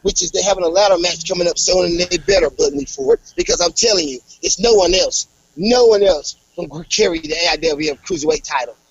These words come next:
like I will. It has never been to outer space, and that it shall rest. So, Matt Classic, book it.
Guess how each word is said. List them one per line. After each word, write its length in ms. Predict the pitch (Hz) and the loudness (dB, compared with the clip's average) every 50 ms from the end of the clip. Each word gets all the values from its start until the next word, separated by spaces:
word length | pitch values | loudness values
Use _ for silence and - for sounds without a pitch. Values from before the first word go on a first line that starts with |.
| _ - - | _ -8 -8
like 140 | 156 156 160 | -6 -6 -4
I 140 | 156 147 | -4 -4
will. 260 | 139 131 127 120 110 - _ _ - | -4 -4 -8 -12 -16 -18 _ _ -4
It 120 | - 233 226 | -2 0 0
has 120 | 202 - | 0 0
never 280 | 190 196 214 208 196 175 | 0 2 2 2 2 2
been 180 | 175 190 185 | 0 -2 -2
to 120 | - - - - | -2 -6 -8 -4
outer 200 | 165 180 175 160 | -2 -2 0 0
space, 400 | - - - 175 170 170 - - _ - | -2 -2 -2 -4 -2 -2 -4 -8 _ -8
and 160 | 170 170 147 143 | -8 -6 -4 -2
that 200 | 190 196 185 - | -2 -2 0 0
it 100 | 180 156 | 0 0
shall 320 | - - - 180 160 147 143 | 2 2 2 0 0 -2 -2
rest. 580 | 175 185 185 - 175 151 120 - - - - _ _ _ _ - | -4 -6 -6 -4 -6 -6 -4 -4 -6 -8 -8 _ _ _ _ -10
So, 360 | - - 214 202 190 185 185 - _ _ _ - | -4 0 2 2 2 2 0 -4 _ _ _ -4
Matt 300 | 208 233 226 208 - - | -2 0 0 -2 -2 -2
Classic, 400 | - 233 226 220 - - - - _ _ _ _ _ - | 0 2 2 2 2 -2 -4 -6 _ _ _ _ _ -2
book 280 | - 240 240 - - - | 2 2 2 2 2 -2
it. 280 | - 131 - - - | -6 -6 -8 -12 -18